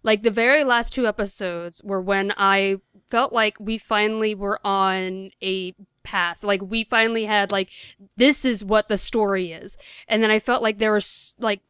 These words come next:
the massive majority of the show didn't matter. And they were introducing so many characters and so many, I don't know, different mini conflicts with each of them that none of the, none of that,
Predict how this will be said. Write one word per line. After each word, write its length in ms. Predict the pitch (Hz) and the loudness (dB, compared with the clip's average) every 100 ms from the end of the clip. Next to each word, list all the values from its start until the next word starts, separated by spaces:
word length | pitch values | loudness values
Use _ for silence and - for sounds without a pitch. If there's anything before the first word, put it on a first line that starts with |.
| _ _ _ - | _ _ _ -6
the 160 | 214 | 2
massive 640 | 233 240 233 254 285 302 | 4 6 6 6 2 -2
majority 480 | 262 226 233 226 226 | -4 -2 0 0 0
of 80 | 202 | -2
the 80 | 202 | -4
show 440 | - 202 202 233 190 | -2 -2 0 -2 -6
didn't 320 | - 202 185 180 | -6 -6 -6 -8
matter. 420 | 170 170 - - _ - - _ - | -6 -8 -10 -16 _ -20 -20 _ -2
And 140 | 226 | 2
they 60 | 240 | 4
were 100 | 247 | 4
introducing 580 | 254 254 254 254 220 214 | 2 0 -4 -4 -6 -6
so 400 | - - 247 269 | -4 0 2 4
many 360 | 277 262 247 | 2 0 -2
characters 1160 | - - 220 208 208 - 180 165 160 165 - - - - - - | -6 -8 -2 0 -2 -6 -8 -8 -10 -8 -8 -8 -12 -20 -10 -4
and 180 | 208 | -4
so 300 | - 233 247 | -2 0 2
many, 720 | 262 254 233 220 214 202 202 - _ _ _ _ _ _ - _ _ - - | 0 -2 -2 -2 -2 -4 -6 -10 _ _ _ _ _ _ -20 _ _ -12 -4
I 60 | 285 | 0
don't 100 | 254 | 0
know, 0 | |
different 460 | 202 285 277 302 254 - - - - | -2 -4 -2 -4 -6 -16 -20 -18 -6
mini 520 | 208 220 233 285 302 | -2 2 4 4 2
conflicts 640 | - 302 330 - 349 - | 0 2 2 2 -2 -2
with 140 | - 349 | -6 -4
each 200 | 349 - | -4 -6
of 80 | 339 | -4
them 280 | 349 330 | -2 -2
that 280 | 285 240 214 | 0 0 -2
none 320 | 214 240 269 | -4 0 2
of 120 | 392 320 | 0 -2
the, 340 | 302 240 214 _ 233 | -6 -10 -18 _ -4
none 260 | 240 277 | 0 2
of 200 | 359 208 | 2 0
that, 240 | 202 202 | -2 -2